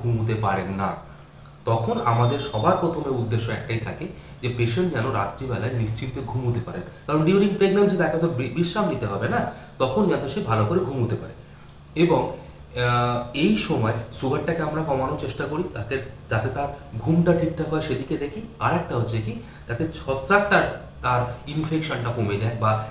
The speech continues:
ক্যান্ডিডিয়া যে ইনফেকশনটা, ক্যান্ডিডিয়াসিস যে ছিল বা ক্যান্ডি-, মানে, উম, এই ইনফেকশনটা যাতে আমরা কন্ট্রোল করতে পারি, তার জন্য আমরা ট্রিটমেন্টের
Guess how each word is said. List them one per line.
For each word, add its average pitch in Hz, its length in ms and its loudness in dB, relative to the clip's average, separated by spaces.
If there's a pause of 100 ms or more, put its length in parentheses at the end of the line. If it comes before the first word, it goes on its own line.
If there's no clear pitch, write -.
ক্যান্ডিডিয়া 147 500 2
যে 151 180 -2
ইনফেকশনটা, 123 600 -2
ক্যান্ডিডিয়াসিস 113 600 2
যে 117 160 -2
ছিল 117 260 -2 (320)
বা 120 100 0
ক্যান্ডি-, 113 460 0
মানে, 98 400 -2
উম, 95 340 -12 (100)
এই 147 160 2
ইনফেকশনটা 170 560 2
যাতে 135 180 -2
আমরা 123 240 2
কন্ট্রোল 110 380 0
করতে 104 220 -2
পারি, 110 180 -2 (260)
তার 110 180 0
জন্য 95 200 -4
আমরা 98 280 -2 (220)
ট্রিটমেন্টের 107 420 -2